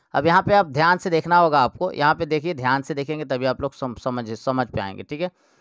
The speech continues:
तो इस तरीके से आके, ऐसे आके, यहाँ पे आके पूरा का पूरा यहाँ पे ख़त्म हो रहा है, ठीक है। आपका टेक्स्ट जो है, वाइट जो है, यहाँ पे ख़त्म हो रहा है,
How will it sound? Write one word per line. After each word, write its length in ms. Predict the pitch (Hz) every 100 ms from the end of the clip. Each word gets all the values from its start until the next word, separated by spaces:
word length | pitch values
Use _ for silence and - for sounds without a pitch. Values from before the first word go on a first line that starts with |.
| _ 160
तो 60 |
इस 140 | 190 -
तरीके 240 | 196 208
से 120 | 202
आके, 280 | 196 190 220
ऐसे 320 | 196 180 196
आके, 300 | 180 185 208
यहाँ 260 | 185 165 165
पे 60 | 180
आके 220 | 170 170 180
पूरा 340 | - 160 165
का 80 | 165
पूरा 220 | 175 180
यहाँ 240 | 165 135 143
पे 100 | -
ख़त्म 300 | - 123 113
हो 140 | 101
रहा 80 | 101
है, 60 | 98
ठीक 200 | 156 165
है। 60 |
आपका 240 | 185 160 170
टेक्स्ट 340 | - 175 151
जो 120 | 160 156
है, 180 | 180 170
वाइट 380 | 117 143 160 156
जो 120 | 156
है, 100 | 165
यहाँ 180 | 135 127
पे 100 | -
ख़त्म 240 | 117 117
हो 100 | 104
रहा 100 | 98
है, 80 | 98